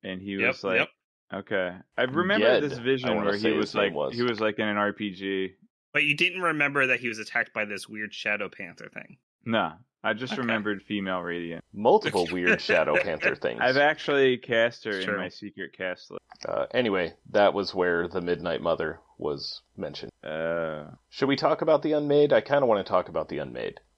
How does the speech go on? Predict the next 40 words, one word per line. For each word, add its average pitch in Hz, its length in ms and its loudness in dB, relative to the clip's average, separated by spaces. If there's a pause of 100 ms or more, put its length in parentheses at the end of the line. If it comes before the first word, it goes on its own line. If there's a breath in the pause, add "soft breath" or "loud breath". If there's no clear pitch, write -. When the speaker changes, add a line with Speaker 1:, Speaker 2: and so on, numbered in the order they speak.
(140)
Speaker 2:
I 101 180 -2
ain't 190 120 -4
gonna 101 160 -4
stop - 320 -10
you. 117 160 -12 (360)
Speaker 3:
Okay, 139 840 2 (320 soft breath)
so 110 640 4 (380)
Odium 131 420 4
has 110 680 4 (280)
nine 113 640 2
super 98 400 0
spren 80 480 -2 (140)
called 85 260 2
the 85 120 -2
Unmade. 85 500 -4 (300)
They 95 80 0
all 107 140 6
do 107 140 0
different 98 320 -2
stuff. 87 120 2
Speaker 1:
Nine. 80 340 -2 (260)
Speaker 3:
This 92 180 -2
is 98 120 -6
one 90 160 2
of 73 80 -6
them. - 160 -4 (380)
The 90 200 0
end. 123 160 -2
Speaker 2:
Mm, 120 380 0
Speaker 1:
One 113 240 -2
for 120 80 -8
Speaker 2:
what 127 140 2
a 120 40 4
Speaker 1:
each 101 80 -2
Speaker 2:
number. 101 320 0
Speaker 1:
horse. 92 180 -10 (160)
Speaker 2:
<laughs> - 180 -20
One 165 180 2 (180)
for 220 200 2 (120)
each - 360 -2